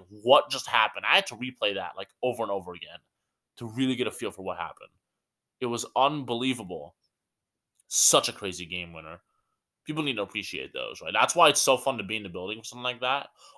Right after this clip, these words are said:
Also, StatMuse, they tweeted this tweet comparing, uh, Ayton's game winner to Anthony Davis's last year.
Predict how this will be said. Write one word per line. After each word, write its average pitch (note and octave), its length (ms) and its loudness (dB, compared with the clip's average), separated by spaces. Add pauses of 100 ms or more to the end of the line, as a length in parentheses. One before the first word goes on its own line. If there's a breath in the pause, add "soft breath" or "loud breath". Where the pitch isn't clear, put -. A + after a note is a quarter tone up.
Also, D#3 560 8 (280 soft breath)
StatMuse, A3+ 760 4
they C#3+ 140 4
tweeted F3+ 540 0 (420 soft breath)
this C3+ 240 -2
tweet E3 480 0
comparing, C3+ 580 2
uh, G2+ 380 2 (560)
Ayton's C#3 340 2
game C#3 240 -2
winner D3 280 -2
to D3 200 -8
Anthony A#2 360 -6
Davis's G#2+ 480 -6
last F#2+ 440 -4
year. D3 220 -4